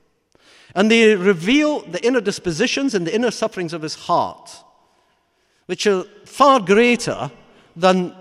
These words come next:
anything that he suffered in his body, tremendous and horrendous as these bodily sufferings were. And it's marvelous to think that at the very beginning of our Lord's life, he taught us how to live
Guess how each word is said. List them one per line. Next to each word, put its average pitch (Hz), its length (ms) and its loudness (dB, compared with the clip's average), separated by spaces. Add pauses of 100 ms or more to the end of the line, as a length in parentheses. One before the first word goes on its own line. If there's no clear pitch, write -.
(100)
anything 196 580 0 (260)
that 165 160 -8
he 165 80 -10
suffered 160 500 -4
in 160 100 -6
his 127 180 -10
body, 139 540 -4 (1040)
tremendous 185 680 -2
and 147 140 -8
horrendous 147 760 -4 (300)
as 147 180 -8
these 151 220 -8
bodily 143 600 -6
sufferings 123 760 -14
were. 127 380 -8 (2250)
And 202 120 0
it's 185 120 -4
marvelous 262 300 2
to 226 80 0
think 202 200 -2
that 185 100 -6
at 196 60 0
the 202 80 -2
very 190 180 0
beginning 190 360 -2
of 190 80 -6
our 151 140 -2
Lord's 151 340 -6
life, 170 220 -6
he 160 120 -18
taught 247 280 -2
us 190 140 -4
how 165 140 -2
to 160 120 -8
live 165 440 -6